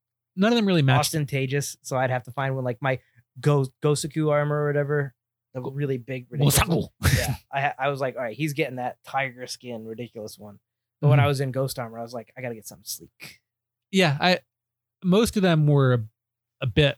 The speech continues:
Speaker 1: what is, what's the word, ornate? Like,
Speaker 2: There were, some of them are
Speaker 1: <laughs>
Speaker 2: very ornate, yeah.
Speaker 1: like, just a lot going on. I had trouble finding ones that really fit, like, the armors I was wearing. I ended up just going with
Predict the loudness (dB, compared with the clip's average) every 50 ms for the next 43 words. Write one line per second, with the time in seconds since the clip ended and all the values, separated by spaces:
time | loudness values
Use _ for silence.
0 | _ _ -4 -2 -2 -2 -2 -2 -4 -6 -6 -4 -4 -4 -2 0 2 4 6 6
1 | 6 6 4 0 _ _ _ 2 4 4 4 4 0 -2 -2 2 2 4 4 4
2 | 4 4 4 4 6 6 6 6 4 4 2 0 0 2 0 0 -2 -4 -4 -6
3 | -4 -4 -2 0 2 2 2 0 0 -4 -6 -6 -6 -4 -2 0 0 0 0 -2
4 | 0 2 4 4 6 6 6 6 6 4 4 4 4 4 2 0 _ -20 -20 -20
5 | _ _ _ _ _ _ _ 4 6 6 6 6 6 4 4 4 4 4 4 4
6 | 6 6 6 6 6 6 6 4 4 4 4 2 2 2 2 2 2 2 4 2
7 | 2 2 0 _ _ _ _ _ _ _ _ _ 0 2 2 4 4 4 4 4
8 | 4 4 4 4 2 2 2 2 4 4 4 4 2 0 -2 -4 _ _ _ _
9 | _ _ _ _ _ _ _ _ _ _ _ _ _ _ _ _ _ _ _ 0
10 | 0 2 4 6 8 8 8 8 6 4 4 4 2 2 4 4 4 6 6 6
11 | 4 2